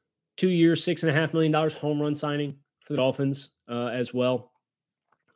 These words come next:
I was bummed that the team did not bring back, um, Mac Hollins, and Mac had an excellent year with the Las Vegas Raiders.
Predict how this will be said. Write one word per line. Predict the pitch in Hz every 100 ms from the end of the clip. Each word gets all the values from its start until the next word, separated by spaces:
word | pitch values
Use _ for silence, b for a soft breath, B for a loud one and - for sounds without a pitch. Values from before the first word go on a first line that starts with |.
| -
I | 131
was | 135 165 127
bummed | 151 165 175
that | 160
the | 151
team | - 160
did | 143 139 -
not | 131 139 139
bring | 143 143
back, | 131 135 131 - _ _ 120
um, | 110 110 123
Mac | 123 120
Hollins, | 123 135 151
and | 117
Mac | 113 123
had | 135 110
an | 104
excellent | 117 117 127 120
year | 113
with | 113
the | 110
Las | 110 104
Vegas | - 110 107 110
Raiders. | 110 117